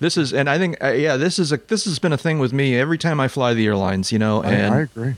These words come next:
Speaker 1: and you, you know, you, you come to a landing and the, you're, now you're ta-, you're off the runway and you're going slow, and people start to unbuckle, and the flight attendants, God bless 'em, are, will jump on this kind of stuff. You know, they'll be on the P A instantaneously saying,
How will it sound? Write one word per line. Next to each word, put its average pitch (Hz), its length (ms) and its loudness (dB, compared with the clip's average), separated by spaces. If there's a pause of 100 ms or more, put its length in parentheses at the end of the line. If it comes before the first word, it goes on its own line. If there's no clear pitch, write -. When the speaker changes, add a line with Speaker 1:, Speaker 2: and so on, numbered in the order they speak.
Speaker 1:
and 113 240 0
you, 110 180 0
you 120 100 -2
know, 113 100 2
you, 110 140 2
you 113 180 -4
come 151 220 -2
to 165 80 2
a - 20 0
landing 123 480 0
and 104 240 0
the, 104 180 0
you're, 107 160 0
now 123 180 0
you're 139 160 0
ta-, 131 340 -2
you're 113 120 0
off 135 180 -2
the 151 100 0
runway 113 360 2
and 107 120 2
you're 104 100 0
going 120 240 2
slow, 104 460 0 (320)
and 101 100 0
people 123 220 0
start 113 240 0
to 110 80 0
unbuckle, 104 580 0
and 104 300 2
the 107 220 2
flight 185 200 0
attendants, 123 400 0
God 123 240 0
bless 143 240 0
'em, 98 240 2
are, 107 160 0 (160)
will 110 140 4
jump 143 280 0
on 95 140 2
this 90 140 0
kind 82 180 0
of 80 60 0
stuff. - 320 0
You 98 40 4
know, 95 120 2
they'll 139 160 2
be 139 100 2
on 113 140 2
the 101 80 0
P 110 200 2
A 107 140 4
instantaneously 101 840 0
saying, 92 360 -4